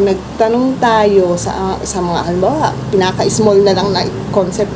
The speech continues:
ko, ah, yung about sa anak ko, na ayaw natin. Buti na nga lang, yung anak ko is, pag sinabi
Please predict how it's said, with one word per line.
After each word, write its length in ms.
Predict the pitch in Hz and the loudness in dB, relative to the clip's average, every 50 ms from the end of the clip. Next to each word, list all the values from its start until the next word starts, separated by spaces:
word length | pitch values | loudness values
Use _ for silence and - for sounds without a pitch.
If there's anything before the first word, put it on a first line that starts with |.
| - | -2
ko, 80 | 254 240 | 0 2
ah, 160 | 220 208 226 | 2 2 2
yung 160 | 233 - - | 0 0 0
about 240 | - 175 175 180 185 | -2 0 0 0 0
sa 240 | - - - - - | 0 -2 -2 -2 -2
anak 240 | - - 220 - - | -2 -4 -6 -4 0
ko, 160 | 220 202 175 135 - - - - - - - - - - - - - - - - - - - - - - - - - - - - - - - - - - - - - - - - - - - - - - - - - - - 254 | 0 0 0 0 -4 -8 -10 -10 -12 -12 -12 -12 -12 -10 -10 -10 -10 -12 -12 -12 -12 -12 -12 -12 -12 -12 -12 -12 -12 -12 -12 -12 -12 -12 -10 -10 -10 -10 -10 -10 -10 -10 -10 -10 -10 -8 -10 -10 -10 -10 -10 -10 -8 -2 0 0
na 160 | - 247 247 | 2 4 4
ayaw 160 | 233 208 180 | 4 4 2
natin. 480 | 165 160 143 143 139 - 180 180 156 151 - - - - - - - - - - - - - - | 0 -2 -4 -4 -2 0 0 0 0 -2 -6 -8 -10 -10 -10 -10 -10 -12 -10 -10 -10 -10 -2 0
Buti 240 | 190 196 - 208 202 | 2 2 2 0 0
na 160 | 202 202 202 | 0 0 2
nga 140 | 208 220 240 | 2 2 4
lang, 320 | 247 220 202 190 185 180 180 - - 190 185 - - - - - - - - - 175 | 4 4 2 2 0 -2 -4 -6 -8 -8 -10 -10 -12 -12 -12 -14 -14 -14 -12 -6 -4
yung 160 | 190 175 170 | -4 -2 0
anak 240 | 185 196 214 214 214 - 185 | 0 0 0 0 -2 -4 -6
ko 240 | 170 160 147 - - - | -6 -4 -4 -4 -4 -2
is, 320 | 180 196 - - - - - - - - - - - - - - - - - - - - - - - - | -2 0 0 -2 -2 -4 -8 -10 -6 -4 -4 -2 -2 -4 -6 -8 -10 -10 -10 -10 -8 -8 -6 -8 -6 -4
pag 160 | 208 202 185 | -4 -4 0
sinabi 320 | - 214 202 185 180 180 | 2 2 2 2 2 0